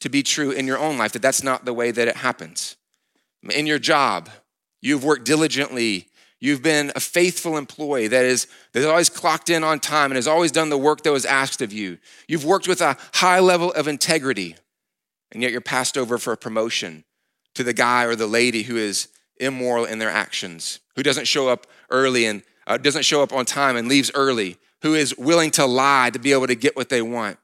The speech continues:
They get the promotion instead of you. And you say, "Well, well, where is the justice in that?" For you as a student, you study hard. You study hard to,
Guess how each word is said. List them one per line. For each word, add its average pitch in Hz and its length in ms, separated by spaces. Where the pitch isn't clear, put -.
They 143 120
get 151 140
the 143 60
promotion 135 520
instead 127 320
of 117 120
you. 90 240
And 131 120
you 160 80
say, 151 160
"Well, 143 320
well, 151 140
where 185 200
is 175 120
the 151 80
justice 156 460
in 104 140
that?" 85 220
For 123 100
you 156 240
as 143 120
a 135 100
student, 180 560
you 127 100
study 202 280
hard. 165 480
You 165 120
study 202 240
hard 170 420
to, 156 240